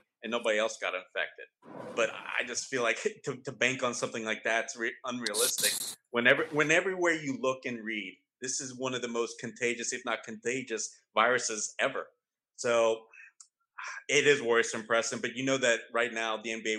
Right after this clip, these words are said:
would not shift an entire operation overseas 'cause of the cost. Think of how many players would balk. I mean, I,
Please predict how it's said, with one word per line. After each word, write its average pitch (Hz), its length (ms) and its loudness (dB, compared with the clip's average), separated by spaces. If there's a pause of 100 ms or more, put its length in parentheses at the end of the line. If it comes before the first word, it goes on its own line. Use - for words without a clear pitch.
would 104 140 -16
not 104 360 -6
shift - 420 -6
an 110 80 -10
entire 107 420 0
operation 101 600 -4 (280)
overseas 107 720 -4
'cause 95 160 -8
of - 60 -20
the 95 160 -12
cost. 110 600 0 (360)
Think 120 140 0
of 120 80 -2
how 127 120 2
many 117 280 -4 (100)
players 110 420 2
would 107 240 -8
balk. 110 360 2
I 131 60 4
mean, 127 140 -4
I, 143 80 -2